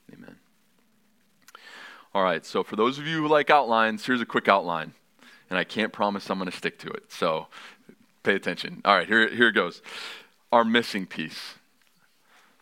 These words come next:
the pathway to peace, and the peace that came to us. I think when we look at this text, we see three things. We see our missing piece.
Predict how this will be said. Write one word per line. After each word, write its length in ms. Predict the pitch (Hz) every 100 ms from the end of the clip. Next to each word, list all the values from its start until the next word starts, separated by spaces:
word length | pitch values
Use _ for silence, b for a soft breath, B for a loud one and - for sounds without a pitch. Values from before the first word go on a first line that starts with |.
| b _
the 80 | 104
pathway 420 | - 110 113 117
to 80 | 107
peace, 540 | 107 113 107 - - - _ b b b b -
and 160 | 101
the 60 | 92
peace 280 | - 104 -
that 120 | 92
came 240 | - 87 85
to 100 | -
us. 360 | 73 - -
I 80 | -
think 220 | - 101
when 100 | 104
we 100 | 95
look 220 | 92 104
at 120 | 123 -
this 200 | 127 -
text, 420 | 110 85 - -
we 100 | 87
see 200 | - 90
three 260 | - 101
things. 340 | 92 87 85 82
We 100 | 92
see 220 | - 98
our 140 | 87 87
missing 460 | 92 92 - 90
piece. 480 | - 82 76 - -